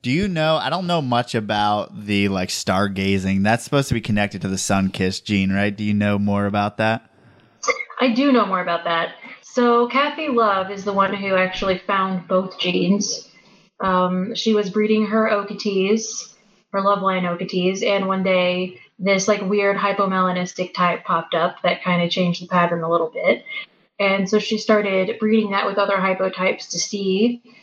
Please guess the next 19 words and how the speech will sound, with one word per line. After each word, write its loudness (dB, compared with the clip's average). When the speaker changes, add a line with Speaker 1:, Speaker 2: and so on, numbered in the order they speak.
Speaker 2:
if, 2
uh, 2
they -4
were -2
compatible, 0
and -2
sure 0
enough, -2
they 0
weren't. -2
They're, 0
you -2
know, 2
sun-kissed -2
is -6
a -10
completely 2
different -4
gene. 2